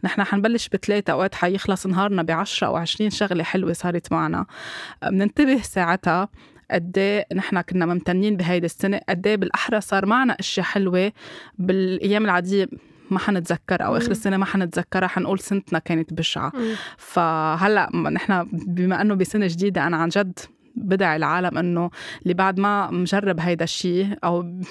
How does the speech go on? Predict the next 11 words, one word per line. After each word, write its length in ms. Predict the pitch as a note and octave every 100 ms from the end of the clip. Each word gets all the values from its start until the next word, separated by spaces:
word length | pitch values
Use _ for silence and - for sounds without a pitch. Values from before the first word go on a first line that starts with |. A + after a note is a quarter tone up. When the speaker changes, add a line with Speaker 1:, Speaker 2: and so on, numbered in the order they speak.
| -
Speaker 1:
بحس 360 | F#3+ F3+ A3 -
عنده 220 | G3 F#3+
صعوبة 400 | F3+ G3 A3 G3
يتذكر 460 | F#3+ F3+ G#3 - F#3+
شو 160 | -
الأشياء 320 | F#3+ G#3 - F#3
اللي 80 | F#3
ممكن 220 | - F#3+
يكون 280 | F3+ - F#3+
ممتن 380 | F3 - F#3+ F#3
لإلها، 380 | E3+ F#3+ G3